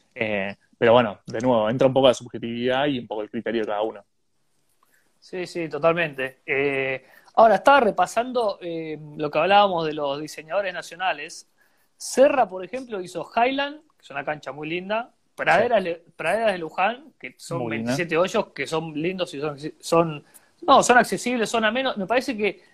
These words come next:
Speaker 2: la palabra para definir a Serra, si me decís en, en esa, en esas canchas que jugué, Pacheco, Camelias, eh, el Náutico de Coag,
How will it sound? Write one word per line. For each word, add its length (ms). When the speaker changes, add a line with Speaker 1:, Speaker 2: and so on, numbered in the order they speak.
Speaker 2:
la 240
palabra 480
para 160
definir 380
a 60
Serra, 320
si 120
me 100
decís 380
en, 180
en 200
esa, 280
en 80
esas 200
canchas 320
que 80
jugué, 320
Pacheco, 560
Camelias, 720
eh, 240
el 80
Náutico 400
de 60
Coag, 220